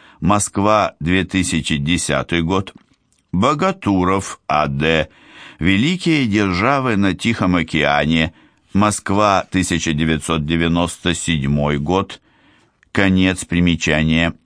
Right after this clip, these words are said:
Двадцатого сентября тысяча девятьсот сорок пятого года все эти территории официально вошли в состав Советского Союза,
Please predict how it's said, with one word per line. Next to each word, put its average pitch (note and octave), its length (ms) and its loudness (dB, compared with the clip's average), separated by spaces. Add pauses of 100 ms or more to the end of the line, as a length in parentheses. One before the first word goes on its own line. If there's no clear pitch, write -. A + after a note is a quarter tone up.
(840)
Двадцатого C#3+ 680 0
сентября G2 680 0
тысяча E2 440 -4
девятьсот D2+ 500 -2
сорок D2 380 -2
пятого C#2 400 -2
года D#2 460 -2 (400)
все F3 420 0
эти D3 220 -2
территории G2+ 1000 0
официально F2+ 880 0
вошли D#2 440 -2
в - 60 -14
состав D#2+ 600 -2
Советского D2 760 -2
Союза, C2+ 600 -4